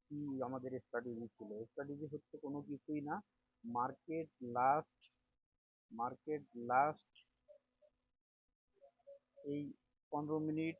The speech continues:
পনেরো মিনিট, তিরিশ মিনিট, পনেরো মিনিট, পঁয়তাল্লিশ মিনিট,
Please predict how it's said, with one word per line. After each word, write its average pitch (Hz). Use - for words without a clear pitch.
পনেরো 139
মিনিট, 147
তিরিশ 143
মিনিট, 156
পনেরো 139
মিনিট, 139
পঁয়তাল্লিশ 139
মিনিট, 147